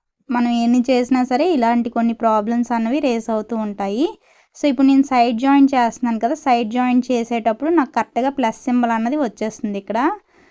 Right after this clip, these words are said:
ఈ కిందన జాయింట్, పై జాయింట్ కరెక్ట్‌గా ఒకదాని మీద ఒకటి వచ్చినట్లుగా పెట్టుకోవాలి. అదేవిధంగా ఇక్కడ మనం ఊక్సులు పట్టి దగ్గర వెనకాతల నడుము పట్టి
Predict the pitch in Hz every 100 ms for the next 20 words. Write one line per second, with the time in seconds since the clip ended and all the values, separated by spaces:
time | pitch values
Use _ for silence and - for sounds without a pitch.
0 | _ _ 262 269 262 262 - 269 269 269
1 | 269 247 247 240 247 311 302 254 247 233
2 | 247 240 240 254 240 233 254 285 254 220
3 | 226 254 254 247 233 226 262 233 226 240
4 | 233 240 240 285 254 214 - 220 208 208
5 | 320 440 _ _ _ - 240 240 247 240
6 | 247 240 262 254 247 240 233 233 214 220
7 | 240 - 247 247 233 233 240 233 208 240
8 | 269 427 453 _ _ _ - 240 247 247
9 | 247 277 302 247 233 233 240 214 226